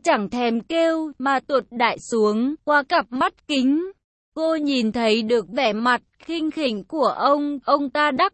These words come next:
thắng với việc làm của mình, trông ông ta giờ đây thật sở khanh. Cô nghĩ như vậy, vì quên ông ta chính là bác sĩ đang làm công việc khám chữa bệnh, khám bệnh, tất cả các bác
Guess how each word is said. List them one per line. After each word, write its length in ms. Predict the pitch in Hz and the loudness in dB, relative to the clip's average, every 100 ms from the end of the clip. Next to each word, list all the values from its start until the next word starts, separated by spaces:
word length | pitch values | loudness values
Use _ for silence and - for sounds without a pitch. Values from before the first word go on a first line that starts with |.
| - | -4
thắng 400 | 285 247 233 262 | -4 -2 -2 2
với 280 | 269 254 269 | 4 6 4
việc 300 | 208 262 214 | 0 0 2
làm 300 | 226 220 208 | 2 2 0
của 220 | 247 220 | 0 2
mình, 480 | 202 226 233 214 185 | 2 0 0 -2 -4
trông 240 | - 302 269 | -2 -2 0
ông 300 | 226 302 277 | 0 0 0
ta 280 | 311 302 302 | 2 2 4
giờ 320 | 269 254 226 | 2 4 2
đây 320 | 254 311 311 | 2 2 0
thật 200 | 330 277 | -2 -4
sở 320 | - 285 220 | -4 -2 -2
khanh. 440 | 190 311 311 302 285 - _ _ _ | -4 -4 -2 -2 -6 -10 _ _ _
Cô 200 | 330 330 | 0 2
nghĩ 300 | 269 220 233 | 0 -4 -2
như 240 | 311 320 285 | -2 0 0
vậy, 360 | 269 254 202 _ | 0 0 0 _
vì 280 | 185 247 247 - | -10 -6 -4 -2
quên 220 | 294 302 | 0 0
ông 340 | 240 294 302 262 | 2 0 0 -2
ta 300 | 311 311 302 _ | 0 0 -2 _
chính 340 | 285 233 269 | -4 -2 0
là 220 | 330 294 240 | 2 2 2
bác 280 | 240 370 - 320 | 0 0 -2 -6
sĩ 200 | 254 277 | -6 -2
đang 260 | 302 302 | 0 0
làm 380 | 294 254 226 208 | 0 0 0 -2
công 320 | - 220 294 | -4 -2 -2
việc 240 | 254 240 190 | 0 -2 -2
khám 380 | 277 247 262 285 | 0 0 0 -2
chữa 220 | 247 - | -4 -2
bệnh, 320 | 254 262 190 - | -2 -2 -4 -8
khám 380 | 254 240 233 247 | -4 -4 -2 -2
bệnh, 280 | 294 247 - | 0 -2 -2
tất 220 | 320 349 - | -4 -4 0
cả 260 | 269 185 - | 0 0 -2
các 180 | 320 294 | -4 0
bác 180 | 330 | -2